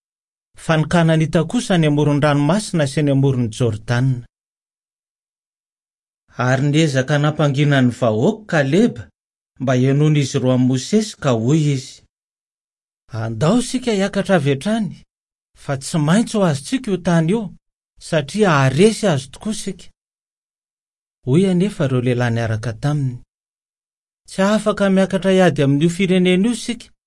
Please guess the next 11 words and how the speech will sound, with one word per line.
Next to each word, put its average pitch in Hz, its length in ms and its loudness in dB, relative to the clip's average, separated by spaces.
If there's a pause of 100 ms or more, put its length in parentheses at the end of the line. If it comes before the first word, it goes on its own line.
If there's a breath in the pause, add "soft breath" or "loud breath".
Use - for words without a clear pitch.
(320)
fa 185 140 2
mahery 175 520 6
noho 175 140 4
isika 185 400 -4
izy." 156 280 -6 (1500)
Ary 135 380 0
ratsy 196 400 0
ny 147 60 2
zavatra 131 500 2
nolazain'izy 135 800 2
ireo 131 140 0